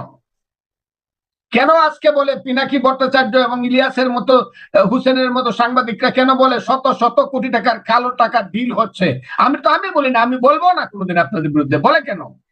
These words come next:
কাজে সব সত্য, এটা ঠিক না, সব মিথ্যা, সেটাও ঠিক না। রাজনীতিবিদরা সব খারাপ করছে, এটাও ঠিক না। খারাপ করলে পরে এই দেশে প্রথম বাজেট ছিল সাতশো তিপ্পান্ন কোটি টাকা, এখন এটা সাত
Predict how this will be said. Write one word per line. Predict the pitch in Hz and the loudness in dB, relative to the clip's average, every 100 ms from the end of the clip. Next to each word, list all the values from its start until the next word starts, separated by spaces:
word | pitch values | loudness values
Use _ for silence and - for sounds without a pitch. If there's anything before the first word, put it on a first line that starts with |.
| _ _ _ _ _ _ _ _ _ _ - _ _ | _ _ _ _ _ _ _ _ _ _ -20 _ _
কাজে | - 202 247 | -2 0 0
সব | - 285 294 | -2 -2 0
সত্য, | 294 302 277 - | -2 -2 -10 -6
এটা | 269 | -6
ঠিক | 269 - | -8 -2
না, | 233 - - | 0 0 -2
সব | - 196 | 0 2
মিথ্যা, | 185 190 - 190 | 0 -2 -2 -2
সেটাও | - 165 147 | -4 -2 -4
ঠিক | 143 131 - | -2 -6 -6
না। | - - - - | -10 -8 -8 -2
রাজনীতিবিদরা | 151 202 226 240 208 214 269 | 0 0 -2 -4 -2 -2 -2
সব | - 302 - | -2 -2 -2
খারাপ | - - - | -2 -2 -2
করছে, | 190 - 180 | -6 -2 -2
এটাও | 175 | 0
ঠিক | - - 135 | -2 0 0
না। | 127 | 0
খারাপ | - 156 - | -2 -2 0
করলে | 196 185 240 | 0 0 0
পরে | 240 214 175 - - - | 2 0 0 -6 -20 -2
এই | 185 190 | 2 2
দেশে | 202 220 | 2 -4
প্রথম | - - 233 240 | -2 0 0 2
বাজেট | 214 214 - | -2 -2 -4
ছিল | 196 190 | -2 -2
সাতশো | 190 190 196 - 175 | 0 -2 -2 -4 -4
তিপ্পান্ন | 220 - 202 190 151 | -2 -2 0 0 -4
কোটি | 143 131 | -6 -4
টাকা, | 127 117 98 - - - - | -2 -4 -10 -16 -10 -6 0
এখন | 170 202 | 2 2
এটা | 190 190 | 0 0
সাত | 208 | -2